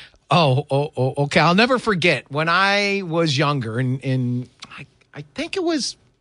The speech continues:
college. Yes, college. Couple summers, I worked for my friends, my best friend's brothers. Like it matters,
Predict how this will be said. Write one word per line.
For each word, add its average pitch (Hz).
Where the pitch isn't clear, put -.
college. 139
Yes, -
college. 110
Couple 254
summers, 165
I 156
worked 175
for 160
my 143
friends, 170
my 131
best 190
friend's 151
brothers. 117
Like 190
it 165
matters, 98